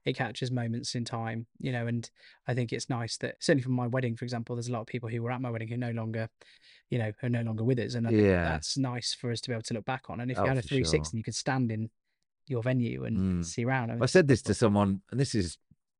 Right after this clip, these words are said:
Speaker 2: I mean, this is not related to three sixty photography, but everyone's got a phone in their pocket and it's got a video camera on. And you say photos capture a timeless, oh, I've got some great photos of my nan and granddad's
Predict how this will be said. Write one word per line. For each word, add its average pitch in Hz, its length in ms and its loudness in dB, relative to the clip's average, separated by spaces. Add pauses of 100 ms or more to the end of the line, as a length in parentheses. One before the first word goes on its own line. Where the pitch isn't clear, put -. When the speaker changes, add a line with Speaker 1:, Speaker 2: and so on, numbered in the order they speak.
(500)
Speaker 2:
I - 20 -4
mean, 92 60 -4
this 87 120 -8
is 90 100 -4
not 95 120 2
related 95 260 6
to - 100 -10
three 90 180 4
sixty - 300 -4
photography, 107 540 -2
but 80 300 -6
everyone's 127 540 8
got 107 240 10
a 87 100 6
phone 98 320 6
in 82 80 2
their 80 140 0
pocket 78 440 -2 (140)
and 90 80 -4
it's 90 120 -6
got 76 120 0
a 80 60 -2
video 90 280 4
camera 78 380 -2
on. 76 180 -4 (680)
And 110 100 0
you 123 100 4
say 101 360 6 (240)
photos 95 420 2
capture - 360 0
a 85 40 4
timeless, 87 540 2
oh, 147 60 2
I've 131 120 -2
got 151 120 -2
some 139 160 -2
great 139 420 4
photos 78 640 2
of 82 200 -6
my 92 200 4
nan 87 420 0
and 85 120 -6
granddad's 78 680 -2